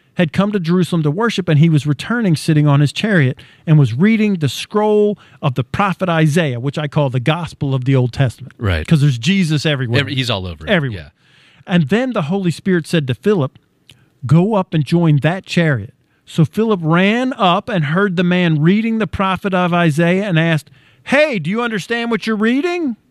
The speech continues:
Speaker 1: And the Ethiopian said, "Well, how could I understand unless someone guides me correctly?" And he invited Philip to come up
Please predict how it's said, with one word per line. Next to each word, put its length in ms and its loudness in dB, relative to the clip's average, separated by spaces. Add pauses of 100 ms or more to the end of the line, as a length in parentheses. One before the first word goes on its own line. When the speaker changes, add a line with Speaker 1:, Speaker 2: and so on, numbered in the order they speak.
(1400)
Speaker 1:
And 160 4
the 60 4
Ethiopian 540 2
said, 280 -2
"Well, 320 2
how 320 -2
could 220 -2
I 160 0
understand 540 -2
unless 240 0
someone 300 2
guides 420 0
me 140 4
correctly?" 580 -2 (400)
And 120 4
he 80 6
invited 520 0
Philip 320 0
to 60 -2
come 220 0
up 220 0